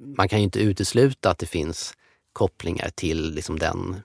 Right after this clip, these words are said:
politiska situation som Sverige befinner sig i. Kan det vara,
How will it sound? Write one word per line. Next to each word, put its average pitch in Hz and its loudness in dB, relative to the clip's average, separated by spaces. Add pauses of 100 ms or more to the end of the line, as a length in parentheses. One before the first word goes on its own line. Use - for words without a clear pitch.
(420)
politiska 95 0
situation 78 -4
som 85 -4
Sverige 80 2
befinner 127 6
sig 78 0
i. 95 -4 (440)
Kan 117 4
det 123 6
vara, 123 4